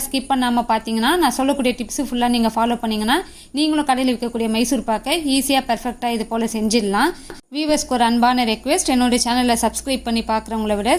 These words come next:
சப்ஸ்கிரைப் பண்ணாம பார்க்குறவங்க தான் அதிகம். ப்ளீஸ் என்னோட சேனலை சப்ஸ்கிரைப் பண்ணுங்க. இப்போ நம்ம மைசூர் பாக்கு எப்படி செய்யறதுன்னு பார்க்கலாம். ஒரு கப்பு கடலை மாவு எடுத்திருக்கேன். ஒரு கப்பு கடலை மாவை நம்ம சலிச்சு எடுத்துக்கலாம். பாருங்க, இது போல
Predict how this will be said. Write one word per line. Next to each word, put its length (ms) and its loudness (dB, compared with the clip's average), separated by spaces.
சப்ஸ்கிரைப் 400 -2
பண்ணாம 360 -2
பார்க்குறவங்க 440 -4
தான் 140 2
அதிகம். 380 0
ப்ளீஸ் 280 -2
என்னோட 300 -2
சேனலை 380 -2
சப்ஸ்கிரைப் 440 -4
பண்ணுங்க. 280 0
இப்போ 200 -6
நம்ம 240 0
மைசூர் 320 0
பாக்கு 260 -4
எப்படி 220 -6
செய்யறதுன்னு 480 -6
பார்க்கலாம். 400 -6
ஒரு 180 -6
கப்பு 260 -8
கடலை 320 -2
மாவு 240 -6
எடுத்திருக்கேன். 440 -8
ஒரு 140 -4
கப்பு 180 -6
கடலை 320 -4
மாவை 240 -8
நம்ம 200 -6
சலிச்சு 340 -6
எடுத்துக்கலாம். 520 -10
பாருங்க, 300 -2
இது 140 -2
போல 140 0